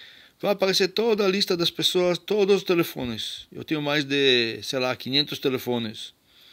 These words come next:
Então, a, a beleza do cartão de visita virtual é que você pode dispará-lo pra toda a sua lista telefônica,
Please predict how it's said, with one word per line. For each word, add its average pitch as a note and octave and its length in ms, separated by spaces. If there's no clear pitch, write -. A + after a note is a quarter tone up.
Então, F3+ 260
a, D#3+ 440
a D#3 40
beleza F3+ 480
do D#3+ 120
cartão D3+ 280
de D3 80
visita C#3 380
virtual C3 380
é - 20
que A#3+ 100
você A#3 200
pode A#3+ 260
dispará-lo E3 580
pra A#2 320
toda D#3 200
a C#3 40
sua B2+ 160
lista B2+ 220
telefônica, F#3+ 680